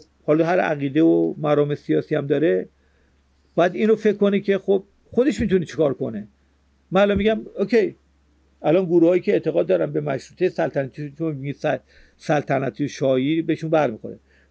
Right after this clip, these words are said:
کسانی که اعتقاد دارن به مشروطه سلطنت، اول باید بشینن با خودشون ببینن که خب اصلاً چنین چیزی وجود داره یا نه. یک، آقای رضا پهلوی وقتی شورای ملی رو درست کرد،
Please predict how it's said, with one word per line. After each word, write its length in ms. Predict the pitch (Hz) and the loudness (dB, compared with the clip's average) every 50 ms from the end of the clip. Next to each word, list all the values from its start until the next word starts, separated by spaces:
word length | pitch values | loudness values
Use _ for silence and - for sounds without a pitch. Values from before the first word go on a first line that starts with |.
| _ _ | _ _
کسانی 300 | - 156 143 185 196 190 | -4 -2 0 0 0 0
که 100 | - 190 | 2 0
اعتقاد 320 | 180 160 - 160 165 185 160 | 0 2 2 2 2 2 2
دارن 180 | 180 160 143 | 2 0 0
به 80 | 139 143 | -4 -4
مشروطه 480 | 143 143 139 123 - - 131 - 185 180 | -4 -4 -4 -6 -8 -10 -4 -2 0 0
سلطنت، 680 | - - 165 139 - - 143 139 165 180 160 - - - _ _ _ - - - - - | 0 -2 -4 -4 -4 -6 -6 -4 -2 -2 -4 -4 -8 -12 _ _ _ -18 -18 -12 -4 -2
اول 220 | 151 147 170 185 | 0 2 2 2
باید 200 | 185 190 190 160 | 2 2 0 0
بشینن 300 | 165 185 - - 190 185 | -2 -6 -2 -2 -2 0
با 140 | 170 165 - | 0 -2 -2
خودشون 380 | - 180 175 175 165 175 180 | -2 -2 -2 -2 -4 -4 -2
ببینن 360 | 180 170 170 175 175 180 175 - | -2 0 0 0 -2 -2 -6 -8
که 140 | - 170 | -10 -12
خب 240 | 165 - 175 180 - - _ _ _ _ _ _ _ _ _ _ _ _ _ _ _ _ _ _ _ _ _ _ _ _ _ _ _ _ _ _ _ _ _ _ _ _ _ _ _ _ _ _ _ - | -6 -4 -4 -4 -4 -4 _ _ _ _ _ _ _ _ _ _ _ _ _ _ _ _ _ _ _ _ _ _ _ _ _ _ _ _ _ _ _ _ _ _ _ _ _ _ _ _ _ _ _ -8
اصلاً 280 | 147 147 - - 196 | -8 -4 -2 -2 -2
چنین 320 | 185 - - 180 165 151 143 | 0 0 0 0 0 -2 -6
چیزی 480 | - - - 175 190 170 156 190 196 | -10 -8 -4 -4 -4 -2 -2 -2 -2
وجود 380 | 180 156 147 147 120 160 185 143 | -2 -4 -6 -6 -4 -6 -2 -2
داره 200 | 170 196 185 185 | 0 0 2 2
یا 120 | 180 170 | 0 0
نه. 160 | 156 143 123 | 0 -4 -4
یک، 380 | 123 143 156 127 - - - - _ _ _ _ _ _ _ _ _ _ _ _ _ _ _ _ _ _ _ _ _ _ | 0 2 2 2 0 -4 -14 -20 _ _ _ _ _ _ _ _ _ _ _ _ _ _ _ _ _ _ _ _ _ _
آقای 240 | - 151 180 208 196 | 0 2 4 4 4
رضا 220 | 190 202 185 208 | 4 2 0 -2
پهلوی 280 | - 196 190 190 185 180 | -2 0 2 4 4 4
وقتی 220 | 185 175 156 208 | 4 2 -2 -6
شورای 420 | - - - 165 151 147 170 180 180 | -6 -2 0 2 4 4 4 2 2
ملی 280 | 170 160 147 143 143 | 0 -2 -2 -2 -2
رو 160 | 139 147 143 147 160 156 - _ _ - | -4 -4 -4 -6 -8 -12 -16 _ _ -2
درست 300 | 151 143 143 135 - - | 0 2 2 0 0 0
کرد، 340 | - 180 185 190 196 190 | 0 0 2 2 0 -2